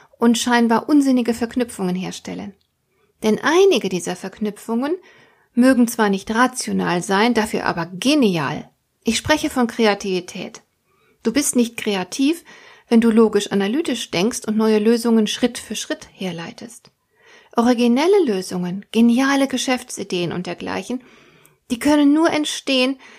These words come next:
wenn Dinge miteinander verknüpft werden, die bislang nicht verbunden waren.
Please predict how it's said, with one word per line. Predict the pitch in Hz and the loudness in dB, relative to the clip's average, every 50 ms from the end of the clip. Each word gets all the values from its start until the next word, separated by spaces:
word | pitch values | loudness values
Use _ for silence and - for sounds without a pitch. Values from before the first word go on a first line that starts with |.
| - _ _ | -20 _ _
wenn | - 254 247 | 2 2 4
Dinge | 226 269 269 277 269 | 4 4 4 4 4
miteinander | 247 247 277 269 - - 233 226 226 220 220 220 226 220 | 4 4 2 2 -2 -2 0 2 2 2 2 2 2 0
verknüpft | 220 220 214 - - 240 226 226 - - - | -2 -4 -8 -4 -4 -4 -4 -4 -6 -6 -4
werden, | - 233 240 240 254 302 330 - _ _ _ _ - | 0 0 2 0 0 -2 -6 -10 _ _ _ _ -6
die | - 226 | -2 -2
bislang | 247 247 240 - 285 285 285 285 285 302 | -2 -2 0 0 2 2 2 0 0 2
nicht | 311 330 330 - - - | 2 2 2 0 -4 -6
verbunden | - 226 196 - 196 190 185 185 190 202 185 180 190 | -4 -4 -2 0 0 0 2 0 0 -2 -4 -6 -6
waren. | 196 196 196 196 - 208 214 - | -8 -12 -12 -12 -12 -14 -16 -16